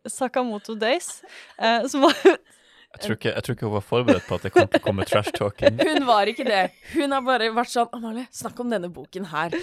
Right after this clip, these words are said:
Speaker 3: Amalie,
Speaker 1: Jeg
Speaker 3: velkommen
Speaker 1: sa du
Speaker 3: tilbake.»
Speaker 1: skulle forsvare den, da.
Speaker 3: Å ja. Jeg var bare ikke forberedt på dette. Men det går fint. Nå har vi the moment of realization.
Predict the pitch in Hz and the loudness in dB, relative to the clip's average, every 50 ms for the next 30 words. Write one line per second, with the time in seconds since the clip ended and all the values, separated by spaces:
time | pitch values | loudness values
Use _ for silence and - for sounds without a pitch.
0 | - - - 226 226 208 220 226 247 262 254 214 196 208 208 190 202 156 160 - | -8 -6 -4 0 0 2 2 0 -2 -4 -4 -2 0 0 2 0 0 -4 -6 -6
1 | 254 240 254 - - - 392 - - - 262 240 214 185 180 170 165 156 165 170 | -4 -4 -4 -4 -4 -8 -10 -10 -8 -6 -4 -2 -2 0 0 -2 -2 -4 -4 -2
2 | 226 302 392 466 440 359 - - - - 349 381 - - 349 320 233 - - - | 0 0 2 2 0 -2 -2 -6 -12 -8 -6 2 4 6 6 6 4 0 2 4
3 | 392 381 370 359 311 339 339 - - 285 - 262 - 320 240 226 320 277 320 339 | 6 8 10 10 12 12 12 10 8 8 4 2 4 4 6 6 4 4 4 2
4 | - - 285 320 285 269 330 330 349 - 285 330 349 - - - - 240 285 320 | 2 2 0 0 2 0 0 0 0 0 0 -2 -2 -2 -6 -8 -6 -6 -6 -4
5 | 320 302 320 381 440 - - 381 427 302 - 208 233 285 330 285 262 220 226 277 | -4 -6 -6 -6 -6 -4 -4 -4 -4 -4 -6 -4 -2 -2 0 -2 -4 -6 -6 -6
6 | 240 233 269 254 226 202 185 196 220 262 254 233 220 226 220 226 226 233 214 202 | -4 -2 0 0 0 0 -2 -4 -4 -6 -6 -8 -8 -8 -8 -6 -8 -8 -8 -8
7 | 196 175 170 - - 269 277 202 | -10 -12 -12 -12 -14 -14 -14 -14